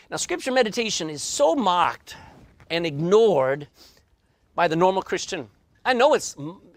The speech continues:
you know, uh, ignored by the world, but a lot of Christians believe they're just too busy, that they just can't add something else to their schedule. And I have to tell you, that's not true. The world has soaked up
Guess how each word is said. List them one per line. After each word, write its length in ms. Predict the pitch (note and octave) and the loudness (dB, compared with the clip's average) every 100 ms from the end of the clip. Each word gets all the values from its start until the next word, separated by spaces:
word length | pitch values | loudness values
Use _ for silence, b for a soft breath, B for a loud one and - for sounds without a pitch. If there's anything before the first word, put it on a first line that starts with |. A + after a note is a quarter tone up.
| - | -12
you 120 | F3+ | -4
know, 300 | C3+ C3 D#3+ _ _ _ | -2 -4 -6 _ _ _
uh, 380 | B2 A2+ G2+ F#2+ - _ _ _ _ _ _ _ _ - | -10 -8 -8 -12 -16 _ _ _ _ _ _ _ _ -14
ignored 440 | C3 D3 E3+ D3+ | -8 0 2 4
by 160 | D#3+ C#3+ | 2 2
the 80 | |
world, 500 | C3+ C4+ F#3+ A#2+ F#3 - _ _ b b b - | 4 4 4 2 -2 -10 _ _ b b b -2
but 100 | F#3 | 4
a 40 | |
lot 200 | C#4+ E4 | 4 4
of 60 | C4 | 0
Christians 380 | B3 A3 A#3 D#3+ | -4 -6 -6 -4
believe 340 | A3 A#3 A3 | -4 -4 -4
they're 80 | G3 | -4
just 300 | F3+ F#3+ - | -4 -6 -4
too 240 | E4+ F4+ | 0 2
busy, 420 | A3 F#3 D3 A3 - _ _ _ _ _ _ _ _ _ _ _ b b _ | 2 0 -2 -10 -16 _ _ _ _ _ _ _ _ _ _ _ b b _
that 160 | F3+ F3+ | -2 0
they 180 | F3+ F#3 | 0 -2
just 240 | F#3+ - | -6 -10
can't 200 | B3 A3+ | -10 -8
add 260 | - C4+ B3 | 0 2 2
something 300 | - A#3 G#3+ | -4 -4 -4
else 160 | G3 - | -6 -6
to 100 | F3+ | -8
their 120 | E3+ | -8
schedule. 440 | - E3+ C#3+ D3 | -6 -6 -4 -8
And 100 | F#3+ | -6
I 60 | A3 | -8
have 120 | B3+ | -10
to 60 | G#3+ | -10
tell 160 | C4 | -8
you, 120 | A#3 | -6
that's 220 | F#3+ G#3 A3 | -6 -6 -8
not 180 | G#3+ | -8
true. 480 | - A#3+ G#3 C3 G2 _ _ _ _ _ _ b b | -8 -6 -4 -6 -12 _ _ _ _ _ _ b b
The 100 | D#3+ | 2
world 240 | F3+ C4+ C4+ | 6 6 4
has 160 | A3 | -2
soaked 400 | - B3 A#3+ - | 0 2 2 2
up 260 | E3+ D3+ | 0 0